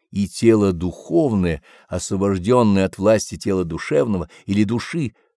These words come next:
может видеть и слышать, и чувствовать поверх обольщения трёх низших оболочек в мире плотной материи проявленных.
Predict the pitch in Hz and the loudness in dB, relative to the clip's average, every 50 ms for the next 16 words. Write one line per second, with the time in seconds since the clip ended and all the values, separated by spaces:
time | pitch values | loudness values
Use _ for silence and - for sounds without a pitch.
0 | _ _ _ _ 87 90 82 - - - - - - 87 101 139 170 170 147 131 | _ _ _ _ -4 -4 -4 -4 -8 -16 -20 -20 -16 -10 -4 -2 -2 -2 0 -2
1 | 127 107 - - - _ _ _ _ _ _ _ - 80 - - - 95 110 143 | -6 -8 -8 -14 -20 _ _ _ _ _ _ _ -12 -10 -8 -8 -2 0 2 2
2 | 151 - - 117 - - _ - _ _ _ 95 95 - - - 143 156 147 - | 2 0 -4 -8 -10 -10 _ -20 _ _ _ -6 -6 -6 -4 -4 -2 -2 -2 -2
3 | - 139 139 135 - - _ _ _ - 110 110 131 135 127 - - _ 120 117 | -2 -2 -2 -2 -2 -8 _ _ _ 0 0 4 4 4 2 2 -4 _ -4 -2
4 | 110 123 120 113 - - - 135 127 123 123 120 110 - 127 120 - - - 135 | 0 0 -2 -2 -4 -4 -4 -2 -2 0 0 -2 0 2 0 0 0 0 -4 -4
5 | 139 117 - - 120 - 120 110 101 107 113 135 143 135 - - 107 - - - | -4 -4 -4 -6 -6 -2 -2 0 2 2 4 4 4 2 2 -2 -8 -12 -12 -20
6 | - _ _ - 90 101 113 107 101 101 85 - - 101 104 - - - 90 87 | -20 _ _ -6 0 2 4 4 4 2 0 -2 0 0 0 0 0 -4 -4 -4
7 | 87 87 - 104 95 92 87 87 - - 87 85 80 76 69 71 67 65 - _ | -4 -4 -4 -2 -2 0 -2 -2 -4 -6 -6 -6 -6 -6 -8 -10 -14 -16 -18 _
8 | _ | _